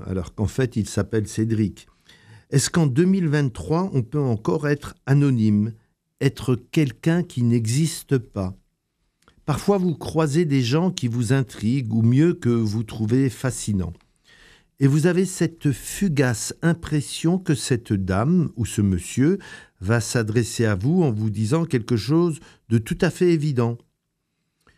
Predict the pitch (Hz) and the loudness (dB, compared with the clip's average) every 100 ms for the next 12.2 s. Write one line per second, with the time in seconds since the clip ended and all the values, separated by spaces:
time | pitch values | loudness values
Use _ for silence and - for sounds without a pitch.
0 | _ _ _ 92 85 104 120 117 - - | _ _ _ -8 -4 0 2 2 -2 -2
1 | 127 120 95 95 101 107 - 92 95 95 | -2 0 0 2 0 -2 -4 0 2 2
2 | 101 120 95 87 107 110 104 113 110 131 | 2 2 0 -2 0 2 2 0 -2 -4
3 | 101 92 95 98 104 101 - _ _ _ | 0 2 2 2 0 -4 -12 _ _ _
4 | _ _ 110 131 143 120 123 135 127 101 | _ _ 2 4 4 2 0 0 -2 0
5 | 107 104 101 120 127 127 - - 127 151 | 2 2 2 2 0 -2 -4 -10 -2 0
6 | 151 135 117 - 120 120 113 135 151 117 | 2 2 0 -2 0 0 0 2 2 2
7 | 107 113 110 110 139 - 156 - 101 98 | 2 2 0 -2 -6 -4 -8 -6 -2 -2
8 | 95 107 - _ _ _ _ 120 107 131 | 0 -4 -6 _ _ _ _ -2 2 0
9 | - 127 - 127 131 123 117 - - - | -2 -8 -6 -2 0 0 -4 -8 -14 -6
10 | 98 135 127 104 98 120 113 - _ - | 0 2 2 2 0 -2 -4 -14 _ -2
11 | 113 113 110 - 156 147 - 110 107 127 | 2 2 0 -2 -2 -2 -2 0 2 0
12 | 120 | -2